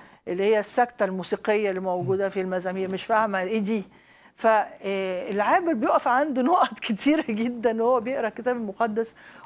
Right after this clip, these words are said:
Speaker 1: وهو جوه الكنيسة بيسمع وعظ وكده، فهو بيبقى محتاج إن حد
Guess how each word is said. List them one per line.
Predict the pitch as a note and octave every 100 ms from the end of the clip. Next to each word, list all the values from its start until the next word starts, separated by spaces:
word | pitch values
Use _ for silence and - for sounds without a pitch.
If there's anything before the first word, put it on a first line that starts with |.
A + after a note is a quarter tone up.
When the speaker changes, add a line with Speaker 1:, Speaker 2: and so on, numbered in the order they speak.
| -
Speaker 1:
وهو | G3 G#3+ E4+ G4+ C4+ G#3 F#3+
جوه | B3 D4 A#3+ F3
الكنيسة | D#3 - F#3 F3+ F3+ F3 F3 G3+ A#3+ B3+ B3+ A#3+ - -
بيسمع | F#3 G#3+ A#3 A3
وعظ | F#3 F#3+ A3+ A3+ G3+
وكده، | F#3 G#3 G#3 B3+
فهو | - A#3 D4
بيبقى | A3+ G#3+ G3+
محتاج | G3+ - C#4+ D#4 A3 -
إن | G3+ F#3+ G3
حد | - D4+ C4+